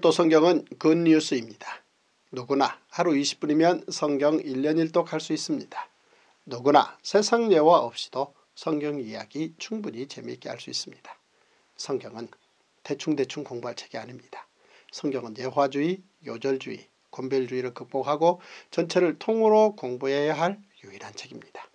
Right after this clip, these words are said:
먼저 오늘의 굿뉴스 시편 칠십구 편에서 팔십오 편의 통수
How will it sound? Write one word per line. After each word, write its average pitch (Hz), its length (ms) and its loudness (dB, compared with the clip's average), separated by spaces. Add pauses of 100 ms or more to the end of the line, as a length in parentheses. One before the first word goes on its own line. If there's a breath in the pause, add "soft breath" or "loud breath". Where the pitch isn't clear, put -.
(460)
먼저 156 340 2
오늘의 175 300 8
굿뉴스 208 540 6
시편 147 560 -2
칠십구 202 580 0
편에서 180 640 2
팔십오 208 680 -2
편의 110 260 -8 (300)
통수 - 400 -4